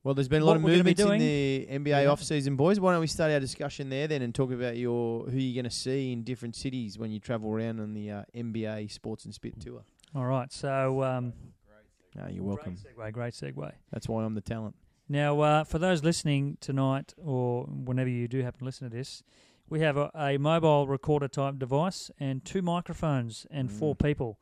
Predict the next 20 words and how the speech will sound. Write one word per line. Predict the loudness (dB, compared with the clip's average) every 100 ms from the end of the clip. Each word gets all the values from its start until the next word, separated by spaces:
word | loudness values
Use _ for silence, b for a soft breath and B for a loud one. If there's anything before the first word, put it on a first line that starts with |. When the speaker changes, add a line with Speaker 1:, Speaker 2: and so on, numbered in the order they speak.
| _
Speaker 1:
Yep. | -8 -6 -6 b b -20
Speaker 2:
So | -6 -2 0 0 -2 -4
Speaker 1:
And | -2 -2 0
no | 4 4
professionalism. | 4 2 0 0 0 -2 -2 -4 -6
So, | -4 -2 -2 -4 -6 -8 -14 -10
uh, | -6 -4 -4 -4
Speaker 2:
<laughs> |
Speaker 1:
it's | -6 -6 -6
gonna | -4 -2
be | 0 0 0 -2
a | -2
little | 0
bit | 0 2
rough. | 2 0
If | -4 -4
you |
miss | -2 -2 -4 -10 b b b b
hearing | -2 0 0
s-, | 0 -4